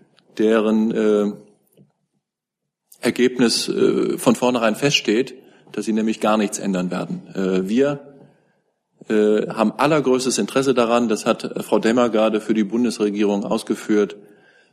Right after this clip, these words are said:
dass es insgesamt zu rüstungskontrollpolitischen Initiativen kommt und auch zur Abrüstung kommt. Das gilt ausdrücklich auch für den Bereich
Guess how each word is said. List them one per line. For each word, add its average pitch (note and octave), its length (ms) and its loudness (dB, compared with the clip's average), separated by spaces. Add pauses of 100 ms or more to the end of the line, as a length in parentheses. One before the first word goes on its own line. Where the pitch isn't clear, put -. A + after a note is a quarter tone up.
(160)
dass G#2 260 -4
es G2+ 340 0 (100)
insgesamt C3 720 0 (220)
zu A#2+ 200 -2
rüstungskontrollpolitischen B2+ 1900 -2
Initiativen B2 640 -2
kommt A#2 300 -2
und G#2+ 140 -4
auch - 140 -6
zur - 160 -6
Abrüstung G2+ 480 -2
kommt. B2+ 280 -6
Das - 160 -4
gilt A2 280 0
ausdrücklich C3 580 0
auch A#2 180 2
für - 120 -10
den A2 160 0
Bereich A2 440 0